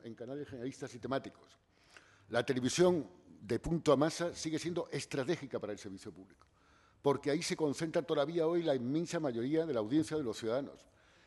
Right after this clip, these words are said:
y porque una parte importante de los ciudadanos en nuestros países no tiene banda ancha y no ti-, no tiene, por tanto, acceso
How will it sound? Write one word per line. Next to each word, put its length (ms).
y 120
porque 300
una 200
parte 280
importante 580
de 60
los 140
ciudadanos 320
en 80
nuestros 300
países 560
no 180
tiene 220
banda 300
ancha 280
y 100
no 140
ti-, 240
no 160
tiene, 180
por 140
tanto, 280
acceso 520